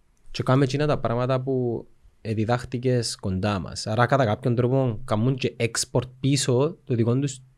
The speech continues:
το mentality, τη δική τους την κουλτούρα. Που στο τέλος της ημέρας, οι πολλά καλοί επιστρέφουν πίσω στη βάση και που διδαχτήκαν εκείνα τα πράγματα. Είναι απίστευτο το πώς το κάνουν, ρε φίλε.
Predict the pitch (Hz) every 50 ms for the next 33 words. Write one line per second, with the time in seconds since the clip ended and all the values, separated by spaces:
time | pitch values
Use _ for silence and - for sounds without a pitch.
0 | _ _ _ _ - - 139 135 123 101 98 - - 131 120 127 123 113 110 110
1 | 110 107 110 113 120 127 127 - 147 143 131 113 104 - - 123 123 123 107 98
2 | - - _ _ _ _ _ _ _ _ _ _ _ _ _ _ _ _ _ _
3 | - 107 - - - 117 104 113 123 120 - - 147 123 123 110 110 123 127 131
4 | 135 135 135 131 - - - - - - _ _ _ _ _ - 135 123 - -
5 | 120 107 101 98 101 110 120 123 135 139 127 110 101 104 113 143 - - - -
6 | - - _ _ _ _ _ _ - 98 - - - - - - - 117 117 113
7 | - 127 120 113 107 98 110 113 123 127 127 - 117 104 107 127 160 165 - -
8 | - _ _ _ - - - - 127 101 98 98 117 110 110 117 139 135 127 123
9 | 107 107 110 110 123 120 127 131 120 95 - - - 120 117 113 110 117 117 117
10 | 113 113 - 117 117 120 120 107 101 - 113 120 117 113 - - - - 151 147
11 | - - - 135 - - - 113 107 98 101 98 - - 110 98 95 95 95 104
12 | 107 104 - - 107 98 107